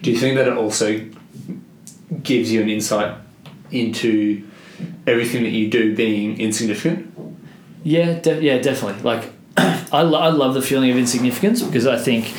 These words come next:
Speaker 2: when you f-, like, if you feel significant and feel like the center of the universe, then every little mistake, every little fuck up, every little problem you have feels like the end of the world.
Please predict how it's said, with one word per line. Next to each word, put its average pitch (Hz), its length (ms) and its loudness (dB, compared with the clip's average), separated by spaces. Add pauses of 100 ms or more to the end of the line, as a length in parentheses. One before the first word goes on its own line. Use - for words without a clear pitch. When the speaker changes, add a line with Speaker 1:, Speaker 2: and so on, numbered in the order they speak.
(140)
Speaker 2:
when 131 120 0
you 123 80 2
f-, - 360 -6
like, 120 200 2 (520)
if 123 180 0
you 135 480 4 (320)
feel 147 560 4
significant 123 640 2
and 117 120 -2
feel 131 180 0
like 120 160 0
the 120 80 0
center 120 260 0
of 113 80 2
the 113 80 2
universe, 110 500 0
then 110 220 -2
every 127 300 2
little 120 280 4
mistake, 113 440 0
every 113 180 0
little 110 180 2
fuck 107 280 -4
up, 107 160 -2
every 117 180 0
little 117 200 2
problem 113 340 0
you 117 100 0
have 104 240 -2
feels 113 400 2
like 113 140 2
the 120 80 0
end 110 100 2
of 107 80 0
the 104 80 0
world. 127 340 0